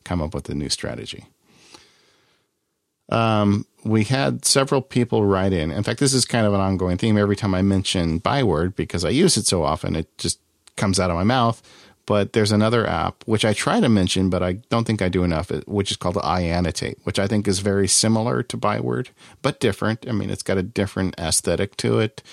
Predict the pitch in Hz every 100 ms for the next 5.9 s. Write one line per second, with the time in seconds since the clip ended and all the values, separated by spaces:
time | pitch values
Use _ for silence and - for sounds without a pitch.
0 | - - - 95 87 90 98 104 110 113
1 | 101 92 101 104 - 101 95 95 90 73
2 | 69 85 92 98 101 - - 95 - 92
3 | 87 90 85 76 - 78 76 82 - -
4 | - - - 87 - 90 - 104 87 87
5 | 98 - 107 101 104 98 95 87